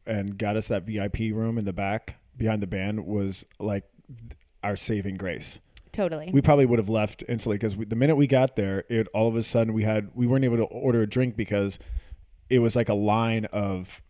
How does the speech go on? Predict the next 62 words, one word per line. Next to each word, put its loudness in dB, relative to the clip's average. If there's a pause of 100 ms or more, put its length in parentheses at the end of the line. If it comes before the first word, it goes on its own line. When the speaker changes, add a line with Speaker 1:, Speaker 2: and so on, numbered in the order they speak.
(340)
Speaker 1:
fans -2 (140)
taking -2
photos. -2
Speaker 2:
Yeah. -4
Speaker 1:
To -6
the 4
point 2
where 4
I 2
was 0
like, 0
I'm -2
trying 0
to, 2
bl-, -4
it, -2
it, -4
like, -2
I -4
literally 2
aligned -2
one 2
photo, 2
next 2
photo, 0
no, 2
like, -4
how? 0 (600)
Speaker 2:
Yeah, -4
it -4
felt 2
like 0
I 0
worked -4
there. -4
Like, -2
I 0
was -2
at -8
Speaker 1:
Yeah. 6 (200)
Speaker 2:
sir. -12 (260)
Speaker 1:
Yeah, 6
it 2
was 6
Speaker 2:
Yeah. 4
Speaker 1:
a 6
hundred 4
percent. 2
It 2
was -4
like, -4
"Sir." -4 (240)
Speaker 2:
Yeah. -2
Speaker 1:
It 6
was 8
overwhelming. 8
That, 4
that 6
was, 2 (440)
I 6
love 4
Nashville. -2